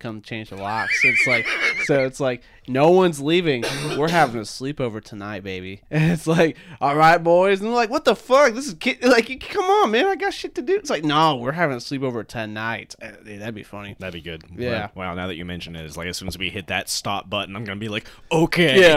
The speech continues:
Speaker 1: right, right, right. Yeah, we got some ideas
Speaker 2: It'd be
Speaker 1: we're
Speaker 2: so
Speaker 1: already talking
Speaker 2: funny, though,
Speaker 1: about.
Speaker 2: if we, like, just talked about all our ideas on air and we put the episode out, and then, like, a week later, some guy just puts out a movie with
Speaker 1: Oh,
Speaker 2: that exact
Speaker 1: yeah.
Speaker 2: premise.
Speaker 1: Yeah. Well, don't
Speaker 2: Wait, hey, uh, when,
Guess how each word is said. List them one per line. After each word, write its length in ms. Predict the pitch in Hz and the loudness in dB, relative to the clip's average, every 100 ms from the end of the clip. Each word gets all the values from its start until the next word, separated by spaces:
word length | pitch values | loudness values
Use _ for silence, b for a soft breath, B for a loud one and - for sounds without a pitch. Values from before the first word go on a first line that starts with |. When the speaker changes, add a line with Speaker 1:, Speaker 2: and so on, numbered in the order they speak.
| 135 | 6
Speaker 1:
right, 380 | 139 139 131 131 | 6 4 4 2
right, 160 | 127 | 0
right. 320 | 127 123 113 113 | 0 -2 -2 -4
Yeah, 180 | 113 | -4
we 140 | 117 156 | -4 -2
got 160 | 147 | -2
some 160 | 139 120 | -2 -6
ideas 300 | 107 101 101 | -6 -6 -6
Speaker 2:
It'd 60 | 104 | -4
be 40 | |
Speaker 1:
we're 60 | 143 | -2
Speaker 2:
so 160 | 127 | 0
Speaker 1:
already 100 | 123 | -2
talking 140 | 110 104 | -2 -2
Speaker 2:
funny, 180 | 104 101 | -2 -2
though, 80 | |
Speaker 1:
about. 160 | 90 87 | -2 -4
Speaker 2:
if 100 | - | -6
we, 100 | 95 | -8
like, 240 | 90 87 - | -6 -8 -10
just 180 | 90 | -12
talked 240 | - 82 98 | -8 -8 -8
about 140 | 92 | -10
all 160 | 85 80 | -10 -10
our 100 | 80 | -8
ideas 380 | 82 80 78 85 | -8 -10 -10 -10
on 200 | 92 90 | -10 -10
air 460 | 78 85 90 104 104 | -8 -8 -8 -8 -10
and 120 | 92 | -10
we 100 | 92 | -10
put 200 | 90 95 | -8 -10
the 120 | 90 78 | -10 -10
episode 460 | 82 90 107 95 | -10 -10 -8 -6
out, 280 | 90 95 82 | -6 -6 -8
and 120 | 90 | -10
then, 160 | 87 87 | -12 -10
like, 300 | 87 85 - | -10 -10 -12
a 80 | 104 | -12
week 280 | 87 82 90 | -10 -10 -10
later, 260 | 85 87 | -12 -10
some 180 | 82 85 | -12 -14
guy 160 | 80 80 | -14 -12
just 220 | - - | -12 -10
puts 220 | - - | -10 -10
out 160 | 80 87 | -10 -10
a 40 | |
movie 320 | 85 85 82 80 | -10 -12 -12 -4
with 60 | 123 | 2
Speaker 1:
Oh, 20 | |
Speaker 2:
that 300 | 131 127 123 | 4 4 2
exact 260 | 110 110 | -2 -4
Speaker 1:
yeah. 160 | 110 110 107 | -4 -4 -4
Speaker 2:
premise. 260 | 104 104 - - | -6 -8 -14 -12
Speaker 1:
Yeah. 520 | 107 107 107 104 98 - | -6 -6 -4 -6 -8 -10
Well, 460 | 117 110 110 110 - | -8 -8 -8 -12 -10
don't 160 | 120 | -6
Speaker 2:
Wait, 180 | 117 80 - | -4 -6 -8
hey, 160 | 110 90 | -6 -4
uh, 80 | |
when, 160 | 85 | -4